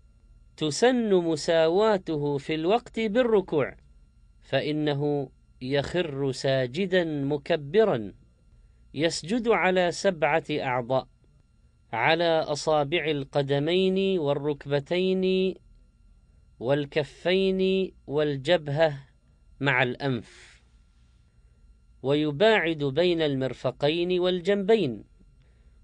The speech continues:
ويباعد بين البطن والفخذين، ويباعد بين الفخذين والساقين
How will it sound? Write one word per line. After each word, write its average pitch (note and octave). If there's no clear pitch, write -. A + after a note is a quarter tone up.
ويباعد D3
بين D3
البطن C3+
والفخذين، F#3
ويباعد D#3
بين E3
الفخذين D3
والساقين A3+